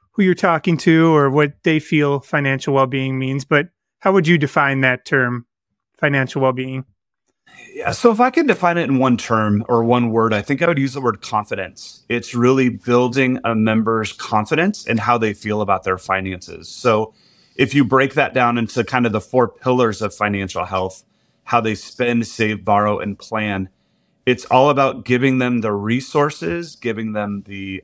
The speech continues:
Speaker 2: empowerment to take control of what they do with their personal finances and, and grow them in that direction. So,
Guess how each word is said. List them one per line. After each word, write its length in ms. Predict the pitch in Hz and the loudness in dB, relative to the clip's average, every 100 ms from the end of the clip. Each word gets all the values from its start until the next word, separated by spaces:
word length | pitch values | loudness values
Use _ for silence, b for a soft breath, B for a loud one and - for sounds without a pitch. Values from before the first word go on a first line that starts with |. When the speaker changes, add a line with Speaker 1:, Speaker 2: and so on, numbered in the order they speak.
| - | -6
Speaker 2:
empowerment 1040 | 110 104 - 110 117 139 156 196 - - _ _ _ _ - | -4 -4 -4 0 0 0 0 -2 -4 -20 _ _ _ _ -20
to 420 | - 156 147 143 | -6 2 4 2
take 340 | 143 - 180 - | 0 -2 -4 0
control 600 | 196 175 - 151 175 143 | -2 -2 2 4 4 2
of 140 | 104 | 2
what 200 | 113 123 | 2 2
they 140 | 147 123 | 2 2
do 180 | 113 | 2
with 180 | 123 123 | 0 0
their 140 | 107 101 | 0 0
personal 400 | 113 107 110 104 | 0 -2 -2 -2
finances 640 | 104 101 107 123 151 151 | -2 -4 -10 -14 -16 -12
and, 220 | 110 104 - _ _ _ - | -12 -12 -18 _ _ _ -6
and 260 | 113 120 113 | 0 0 0
grow 280 | 117 113 123 | 2 2 2
them 180 | 117 | 0
in 120 | 107 98 | 0 0
that 220 | 98 98 | -2 -2
direction. 560 | 98 95 95 - 90 | -2 -2 -4 -10 -12
So, 400 | 92 - 104 101 | -10 0 0 0